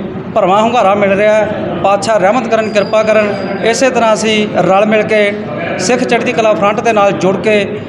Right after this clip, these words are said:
ਸਿੱਖੀ ਦਾ ਮਿਆਰ, ਸਿੱਖੀ ਦਾ ਪੱਧਰ ਉੱਚਾ ਚੁੱਕ ਸਕੀਏ ਤੇ ਸਿੱਖੀ ਦੇ ਇਤਿਹਾਸ ਤੋਂ ਲੋਕਾਂ ਨੂੰ ਜਾਣੂ ਕਰਵਾ ਸਕੀਏ। ਜਿਹੜੇ ਸਾਡੇ ਨੌਜਵਾਨ ਪਤਿਤ ਪੁਣੇ ਵੱਲ ਵੱਧ ਰਹੇ ਨੇ ਜਾਂ ਗਲਤ ਸੁਸਾਇਟੀਆਂ ਵੱਲ ਚੱਲ ਰਹੇ ਨੇ,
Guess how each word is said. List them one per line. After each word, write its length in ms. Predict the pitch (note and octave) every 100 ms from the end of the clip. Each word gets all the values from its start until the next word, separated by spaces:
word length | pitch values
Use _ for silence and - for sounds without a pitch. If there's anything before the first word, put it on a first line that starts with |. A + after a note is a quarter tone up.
| -
ਸਿੱਖੀ 400 | - A3+ - A#3+
ਦਾ 140 | A#3+ A#3
ਮਿਆਰ, 380 | G#3+ G3 G3
ਸਿੱਖੀ 320 | G3 G#3 G#3 A3
ਦਾ 100 | G#3+
ਪੱਧਰ 440 | G#3 G3+ A3+ G3 - - -
ਉੱਚਾ 260 | F#3 A3+
ਚੁੱਕ 200 | G#3+ A3
ਸਕੀਏ 480 | - A3 A3 A3+ A3 G#3 - - E3+ -
ਤੇ 120 | G#3
ਸਿੱਖੀ 360 | G#3 G#3 - B3+
ਦੇ 100 | B3+
ਇਤਿਹਾਸ 380 | B3 A#3 G3
ਤੋਂ 320 | - A3+ A3 G#3 - - A#3+
ਲੋਕਾਂ 280 | G3+ G#3 A3+
ਨੂੰ 120 | A3+
ਜਾਣੂ 220 | G3 G3
ਕਰਵਾ 280 | G3+ G#3+ G3+
ਸਕੀਏ। 480 | G3 G#3 G#3+ G#3+ G3+ G#3 - - G3+
ਜਿਹੜੇ 200 | G3 A#3
ਸਾਡੇ 520 | A#3 F#3+ G#3+ A3 G#3+ G#3 - -
ਨੌਜਵਾਨ 680 | F#3+ G3 G#3+ A3 A3+ G#3+ G3+ G#3 - -
ਪਤਿਤ 240 | A3+ - -
ਪੁਣੇ 220 | A#3 A#3
ਵੱਲ 160 | A3+
ਵੱਧ 220 | G#3+ G#3 A3+
ਰਹੇ 180 | A3
ਨੇ 220 | A3 G#3 G3 - - -
ਜਾਂ 200 | F3+ G#3
ਗਲਤ 280 | G#3+ G#3 C4+
ਸੁਸਾਇਟੀਆਂ 560 | A#3 G#3+ G#3+ G#3+ A#3 A#3+
ਵੱਲ 140 | A#3
ਚੱਲ 220 | A3 A3
ਰਹੇ 200 | G3+ G#3+
ਨੇ, 200 | G#3+ G3+